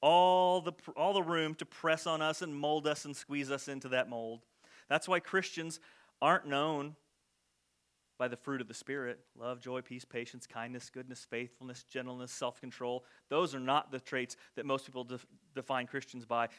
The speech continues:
And let's be honest, is that the words we'd pick to define Christians in our country? No. We've become known for hypocrisy, scandal, anger, hatred, not any of those fruit, because it's not the Spirit that we're letting to transform us.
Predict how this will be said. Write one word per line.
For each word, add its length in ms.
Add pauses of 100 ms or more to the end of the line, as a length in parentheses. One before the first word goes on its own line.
And 100
let's 160
be 140
honest, 360 (280)
is 140
that 200
the 80
words 260
we'd 260
pick 320 (520)
to 80
define 320
Christians 640 (140)
in 80
our 100
country? 440 (500)
No. 440 (540)
We've 120
become 280
known 220
for 120
hypocrisy, 840 (200)
scandal, 720 (500)
anger, 540 (140)
hatred, 720 (460)
not 220
any 280
of 140
those 180
fruit, 460 (240)
because 360 (160)
it's 200
not 200
the 60
Spirit 460
that 100
we're 100
letting 280
to 60
transform 520
us. 240